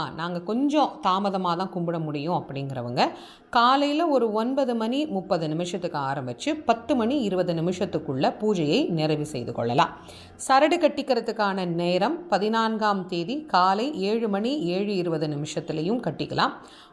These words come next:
ஒன்பது மணி முப்பது நிமிஷத்துல ஆரம்பிச்சு,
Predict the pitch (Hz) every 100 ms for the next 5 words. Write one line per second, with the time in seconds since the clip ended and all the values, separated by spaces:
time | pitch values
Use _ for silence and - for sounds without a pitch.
0 | - 233 294 339 330 285 285 302 220 220
1 | 202 185 196 - 220 202 165 156 170 151
2 | 131 -